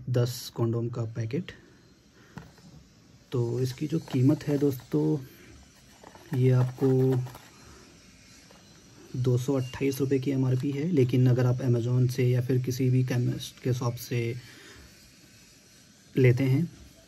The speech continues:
तो थोड़ा बहुत आपको वो discount offer कर देते हैं। अ, या अगर आप online लेंगे, तो ये,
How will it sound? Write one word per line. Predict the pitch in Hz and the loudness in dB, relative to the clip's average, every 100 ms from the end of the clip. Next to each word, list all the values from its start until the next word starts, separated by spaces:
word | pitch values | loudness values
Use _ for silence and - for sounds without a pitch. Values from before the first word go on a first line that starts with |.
| - | -4
तो | 123 120 120 120 123 - - 160 - - - - - - - - - - - - - - - - - - | -2 0 0 -2 -6 -14 -16 -16 -14 -18 -20 -20 -20 -20 -20 -20 -20 -20 -20 -20 -20 -20 -20 -20 -10 -2
थोड़ा | 147 | 0
बहुत | 147 190 | 0 0
आपको | 139 127 | -2 -2
वो | 139 | 0
discount | 131 - 135 | 0 -2 -2
offer | 135 127 127 | -2 -2 -2
कर | 127 | 0
देते | 127 123 127 | 0 -2 -2
हैं। | 135 - - - - - - - - - - - | -4 -6 -14 -20 -20 -20 -20 -20 -20 -20 -20 -12
अ, | 127 117 113 113 113 - - - - | -6 -4 -2 -2 -4 -10 -18 -20 -6
या | 127 | -2
अगर | 120 120 | -2 -2
आप | 123 | 0
online | 120 120 123 | 2 4 4
लेंगे, | 123 120 | 4 2
तो | 117 120 | 0 0
ये, | 120 117 123 | 2 0 -2